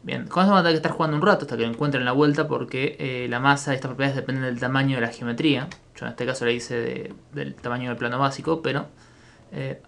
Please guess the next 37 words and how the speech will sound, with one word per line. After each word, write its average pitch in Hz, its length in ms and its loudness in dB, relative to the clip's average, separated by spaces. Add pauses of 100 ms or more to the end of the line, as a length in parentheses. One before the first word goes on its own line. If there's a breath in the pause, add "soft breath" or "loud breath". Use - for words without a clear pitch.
(100)
van 143 140 0
a - 20 0
tener 135 160 -2
que - 40 -12
jugar 139 140 0
un 123 80 -2
poquito 131 240 2
hasta - 200 -8
que 143 100 -10
encuentren 143 520 0
lo 135 140 -2
que, 139 360 -2
eh, 127 180 -4
les 123 120 -6
gusta 143 220 0
a - 40 -16
ustedes. - 500 -10 (640 loud breath)
Y 135 160 2
me 143 80 4
van 156 100 6
a 147 40 4
decir, 156 280 0
"Che, 254 200 0
pero 123 260 -4
no 208 100 0
se 240 120 2
ve 285 60 4
como 139 140 0
una 127 100 -2
red, 127 240 -6
es - 160 -10
un 139 140 -4
plano 160 320 0
subdividi-, 151 600 -6
subdividido 139 680 0
solamente". 120 500 -6 (160)
Bueno, 127 440 -4